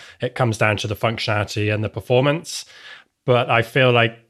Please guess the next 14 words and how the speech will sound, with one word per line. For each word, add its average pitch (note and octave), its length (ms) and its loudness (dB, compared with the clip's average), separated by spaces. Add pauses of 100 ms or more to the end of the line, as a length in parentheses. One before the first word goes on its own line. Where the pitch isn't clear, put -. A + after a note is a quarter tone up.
(180)
there A#2+ 200 2
is A#2 340 -2
some B2 680 0
small B2 600 2
use A#2 220 2
case B2 300 0
where A2+ 80 0
you G#2+ 120 2
might A2+ 240 0
want A2 180 0
to A2+ 180 -2
edit A#2+ 360 -2
the G#2+ 100 -2
code B2+ 580 2